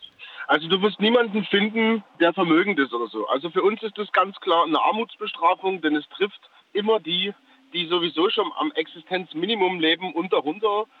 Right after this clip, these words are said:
Und dann haben wir natürlich auch diese Tagessätze, die so rapide hoch sind, dass das für Menschen, die im sozialen Leistungsbezug sind,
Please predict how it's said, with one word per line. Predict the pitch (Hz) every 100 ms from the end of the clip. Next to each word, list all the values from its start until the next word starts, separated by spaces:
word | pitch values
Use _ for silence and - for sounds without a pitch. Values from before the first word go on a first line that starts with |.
| -
Und | 156 156 -
dann | 160 151
haben | 156
wir | 165
natürlich | 156 165 156 151
auch | 156
diese | 156 151
Tagessätze, | 139 156 180 175 160 -
die | 151 147
so | 165
rapide | 165 151 170 175 147
hoch | 180 -
sind, | 175 160
dass | 147
das | 156 -
für | 151
Menschen, | 147 139 185
die | 160
im | 156
sozialen | 143 139 160 151
Leistungsbezug | 135 165 170 160 151 - 160 -
sind, | 151 165